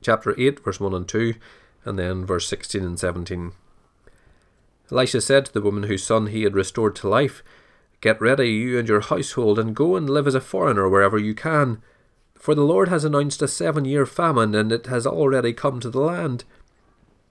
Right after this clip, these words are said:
So the woman got ready and did what the man of God said.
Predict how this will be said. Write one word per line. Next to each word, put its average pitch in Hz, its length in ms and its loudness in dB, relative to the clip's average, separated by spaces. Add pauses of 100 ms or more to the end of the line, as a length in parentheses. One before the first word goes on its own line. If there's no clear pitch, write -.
(180)
So - 140 -2
the 113 80 0
woman 107 240 0
got 107 160 0
ready 120 260 2
and 113 160 -2
did 156 200 -2
what 110 160 0
the - 60 0
man 107 200 0
of 104 100 -2
God 110 220 0
said. 165 360 -2